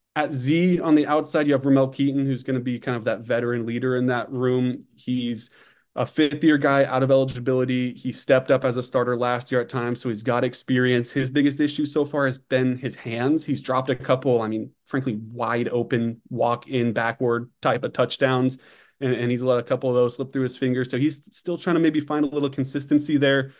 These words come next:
but he's talked about how much this game means to him, and he wants to go out on top. So he's looking to be a factor. And then on the other outside spot, they've been rotating two redshirt freshmen in Chaz Nimrod and Caleb Webb.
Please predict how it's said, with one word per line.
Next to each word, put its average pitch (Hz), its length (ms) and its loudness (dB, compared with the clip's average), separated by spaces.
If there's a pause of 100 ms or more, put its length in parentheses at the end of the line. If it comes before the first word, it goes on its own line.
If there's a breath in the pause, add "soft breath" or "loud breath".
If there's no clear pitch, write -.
(240 loud breath)
but 123 100 0
he's 131 160 2
talked 127 260 0
about 123 220 0
how 123 100 -2
much 117 220 -4
this 113 220 -10
game 120 240 0
means 120 220 0
to 127 100 0
him, 120 340 2
and 113 180 -4
he 117 120 -2
wants 107 220 -6
to 127 80 -2
go 113 200 2
out 113 260 0
on 117 200 -4
top. 117 360 -4
So 110 260 -4 (300 soft breath)
he's 123 220 -4
looking 131 240 2
to 127 60 4
be 131 100 2
a 127 60 4
factor. 123 640 -2
And 135 100 0
then 139 80 6
on 131 60 6
the 123 120 2
other 175 200 4
outside 131 400 2
spot, 120 340 -4
they've 123 120 -4
been 160 180 2
rotating 175 480 4
two 143 500 2
redshirt 131 400 -2
freshmen 110 520 -6
in 123 160 -4
Chaz 117 320 -2
Nimrod 120 320 0
and 113 100 -6
Caleb 117 340 0
Webb. 113 320 0